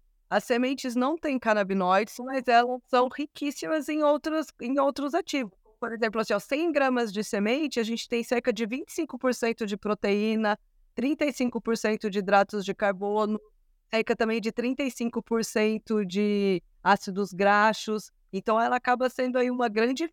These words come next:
fonte, né, de proteína. É, então, se-, sendo essa fonte de proteína, ela vai ajudar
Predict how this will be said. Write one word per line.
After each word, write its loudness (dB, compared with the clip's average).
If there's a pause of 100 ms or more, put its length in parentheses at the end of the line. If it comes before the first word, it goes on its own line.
(100)
fonte, 0
né, 2
de -2 (100)
proteína. 0 (320)
É, 4
então, 0
se-, -2
sendo -2
essa 2 (120)
fonte 0
de -6
proteína, -2 (180)
ela 2
vai 4
ajudar 2